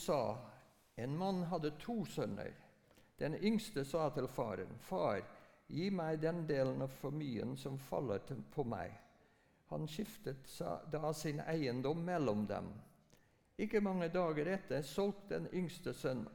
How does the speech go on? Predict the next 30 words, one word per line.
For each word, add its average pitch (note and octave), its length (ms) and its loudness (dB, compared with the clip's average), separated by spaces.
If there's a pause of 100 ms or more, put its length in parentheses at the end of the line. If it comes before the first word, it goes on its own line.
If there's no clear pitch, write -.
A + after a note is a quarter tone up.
alt - 340 0
sitt - 480 -4 (420)
og C#3 300 -2
dro G3 360 2
til G3 220 -2
et E3+ 140 -2
land D3 440 0
langt E3+ 680 0
borte. C#3 460 -2 (1300)
Det C3 140 0
sløste F3+ 600 -2
han D3+ 300 0
bort G3+ 320 -2
formuen G3+ 720 0
sin B3 420 -2 (180)
i C#3 140 -2
et C3+ 160 -2 (100)
vilt G#3 360 -2
liv. C3+ 380 -2 (720)
Men D3+ 180 0
da G3+ 240 6
han A3+ 240 4
hadde G3 240 2
satt - 460 -4 (160)
alt A3 340 0 (100)
over F3 300 2
styr, G#3 460 -2 (360)
kom F3 380 0
det E3 160 4
en E3 160 0